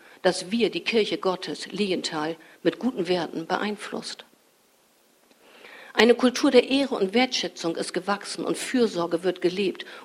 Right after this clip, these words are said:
ohne dass man das organisieren muss. Menschen aus Lilienthal und umzu kommen zum Gottesdienst und genießen im Anschluss die Gemeinschaft im Café. Die einen treffen sich beim Alpha zum Essen,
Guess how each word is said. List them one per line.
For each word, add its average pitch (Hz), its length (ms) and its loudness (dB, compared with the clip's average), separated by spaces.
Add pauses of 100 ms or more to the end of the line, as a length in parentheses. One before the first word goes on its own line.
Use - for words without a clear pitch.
ohne 226 300 6
dass - 180 0
man 170 120 0
das 165 120 -6
organisieren 170 680 0
muss. - 340 -6 (480)
Menschen 220 320 6
aus 214 140 4
Lilienthal 233 580 4
und 208 120 2
umzu 202 400 0
kommen 190 280 0
zum 185 180 -4
Gottesdienst 170 640 -4
und 185 140 -4
genießen 196 420 0
im 180 100 0
Anschluss 190 460 -2
die 190 80 -8
Gemeinschaft 180 640 -4
im 165 100 -6
Café. 180 420 -8 (640)
Die - 100 0
einen 240 200 6
treffen 214 360 0
sich 196 160 -2
beim 175 180 0
Alpha 214 340 0
zum - 180 -4
Essen, 175 380 -4